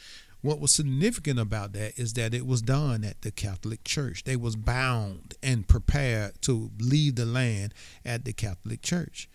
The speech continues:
And I told you about my experience when me and my wife went to Ghana and what was explained to us and taught to us. And we even took pictures.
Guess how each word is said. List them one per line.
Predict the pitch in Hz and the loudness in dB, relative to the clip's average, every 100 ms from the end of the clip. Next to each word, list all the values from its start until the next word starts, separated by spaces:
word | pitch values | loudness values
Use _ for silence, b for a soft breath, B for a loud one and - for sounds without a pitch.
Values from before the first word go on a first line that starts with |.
| B B B | B B B
And | 135 | 0
I | 127 | 0
told | 127 196 247 202 | 2 2 4 2
you | 151 | 2
about | 120 123 113 | 2 2 0
my | 113 104 | -2 -4
experience | 101 - - 156 139 104 101 - | -4 -4 0 2 2 0 -2 -4
when | 113 110 | -2 0
me | 117 | 0
and | 110 | -2
my | 107 104 | -4 -4
wife | 107 131 127 110 - B B B | -4 -2 -2 -2 -4 B B B
went | 117 110 | -2 0
to | - | -2
Ghana | 117 127 147 117 107 120 B B B | 0 0 0 0 -2 -4 B B B
and | 127 117 113 110 | 0 0 0 0
what | 120 113 | -2 -4
was | - 117 110 104 147 - | -4 -4 -2 -4 -8 -8
explained | 113 - - 127 143 170 | -4 -4 0 2 2 2
to | 123 113 | -2 -2
us | 110 101 | -2 -2
and | 131 127 | -2 -2
taught | - 151 120 | -2 -4 -4
to | 110 | -4
us. | 110 98 | -4 -4
And | 110 | -2
we | 120 170 | 2 2
even | 131 123 | 2 0
took | - 143 | 0 -2
pictures. | - 185 - 85 - | 0 -2 -2 -10 -12